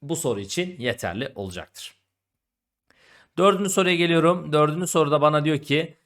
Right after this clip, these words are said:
Mustafa Kemal'in ressam İbrahim Çallı'ya söylediği söz milli mücadelenin hangi alandaki zorluklarını anlatmaktadır? Ressam İbrahim Çallı, Cumhuriyet dönemi ideolojilerini, savaşları, hamasi konuları da görselleştiren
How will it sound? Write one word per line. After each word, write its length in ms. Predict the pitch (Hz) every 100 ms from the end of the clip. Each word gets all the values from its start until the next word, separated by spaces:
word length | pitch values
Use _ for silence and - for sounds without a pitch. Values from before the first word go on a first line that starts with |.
| _ 135
Mustafa 320 | - 180 202
Kemal'in 500 | 196 196 196 208 170
ressam 560 | 113 139 - 180 185 -
İbrahim 460 | 143 139 165 185 180
Çallı'ya 480 | 180 175 175 147
söylediği 460 | 131 139 127 123 117
söz 420 | - 135 160 - - _ _
milli 200 | 139 214
mücadelenin 560 | 247 190 165 151 151 180
hangi 420 | - 233 240 196
alandaki 500 | 156 143 131 123 127
zorluklarını 640 | 110 131 147 151 139 165
anlatmaktadır? 920 | 160 139 127 - 120 - 101 - - _ _ _ _ _ 156
Ressam 380 | 202 202 226
İbrahim 380 | 226 190 214 214
Çallı, 460 | 208 208 143 165 - _ -
Cumhuriyet 440 | 156 156 214 220
dönemi 260 | 190 175 175
ideolojilerini, 800 | 147 143 139 117 117 98 120 -
savaşları, 720 | - 123 123 - 131 110 135 - _ _
hamasi 600 | - 147 185 185 220 214
konuları 480 | 190 185 180 185 196
da 80 | 139
görselleştiren 920 | 135 131 147 139 135 - 131 165